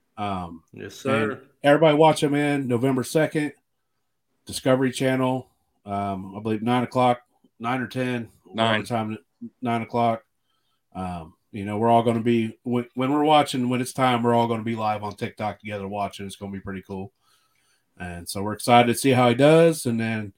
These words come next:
Speaker 1: you know, shortly after, we'll have him back on, and we'll just talk a little bit more about things. So
Speaker 3: See if we can go into all the secrets.
Speaker 1: <laughs> to all the little bits and tricks. So
Speaker 2: Yeah.
Speaker 1: so
Speaker 2: Hell
Speaker 1: again, you
Speaker 2: yeah.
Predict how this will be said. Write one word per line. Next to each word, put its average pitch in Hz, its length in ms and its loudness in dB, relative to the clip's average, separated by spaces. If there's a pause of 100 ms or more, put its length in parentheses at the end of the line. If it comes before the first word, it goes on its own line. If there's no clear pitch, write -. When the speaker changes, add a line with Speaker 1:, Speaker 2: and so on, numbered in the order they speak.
(480)
Speaker 1:
you 113 120 -6
know, 113 220 0
shortly 123 360 2
after, 131 500 2
we'll 117 140 -4
have 120 160 0
him 113 100 -4
back 117 220 0
on, 123 400 0
and 107 140 -4
we'll 107 120 -6
just 107 220 -12 (680)
talk 113 220 0
a 113 40 -4
little 107 140 -2
bit 110 140 -2
more 107 160 -2
about 110 300 -2
things. 117 400 -4
So 95 260 -8
Speaker 3:
See 92 140 -12
if 107 60 -14
we 117 120 -2
can 113 140 -4
go 123 160 -2
into 120 240 -2
all 104 80 0
the 110 240 -6
secrets. 113 720 -6 (520)
Speaker 1:
<laughs> - 380 -20
to 151 100 -2
all 139 520 6
the 120 100 -4
little 113 300 -2
bits 104 340 -6
and 92 140 -12
tricks. - 880 -12
So 90 280 -12
Speaker 2:
Yeah. 53 280 -12 (1080)
Speaker 1:
so - 160 -6
Speaker 2:
Hell 135 200 2
Speaker 1:
again, 139 60 2
you 147 120 4
Speaker 2:
yeah. 107 260 0